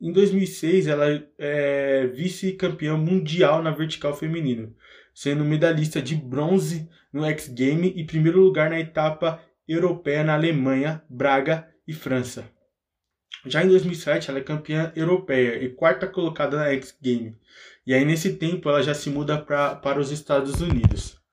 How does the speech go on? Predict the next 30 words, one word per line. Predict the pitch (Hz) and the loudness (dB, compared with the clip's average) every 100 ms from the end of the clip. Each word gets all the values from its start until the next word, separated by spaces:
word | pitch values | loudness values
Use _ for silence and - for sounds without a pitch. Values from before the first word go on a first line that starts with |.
| _ _ _ _ _ | _ _ _ _ _
Em | 165 | -6
dois | 185 214 185 | 0 2 4
mil | 202 | 4
e | 196 | 4
oito, | 160 190 196 | 4 4 2
né, | 170 175 | -2 -4
ela | 151 147 | 0 0
ganhou | 139 151 156 | 0 -2 -4
o | |
prim-, | 156 151 151 | -4 -6 -2
é, | 135 | 0
o | 131 131 127 | 2 4 2
título | 143 156 151 143 | 0 -6 -4 -4
de | 135 | -6
bicampeã | 123 - 185 185 196 185 165 160 | -10 -4 -4 0 2 2 0 -2
mundial. | 170 151 143 135 117 - - - - - | -2 -4 0 2 0 -4 -14 -20 -18 -6
E | |
nesse | 135 143 147 160 | 0 0 0 -2
mesmo | 151 175 185 180 | 0 2 2 0
ano | 165 170 | -2 -2
foi | 170 | -4
campeã | 160 170 165 160 156 170 | -2 -4 -4 -2 0 0
da | 170 160 - | 2 0 2
X | 170 - | -4 -4
Games, | 131 135 123 117 113 _ - | -4 0 0 -2 -8 _ -16
em | |
segundo | - 143 147 160 | -8 -4 -2 0
lugar | 170 139 143 143 | 0 4 2 2
do | |
Soul, | - - 160 170 185 | -6 -4 -2 -2 -6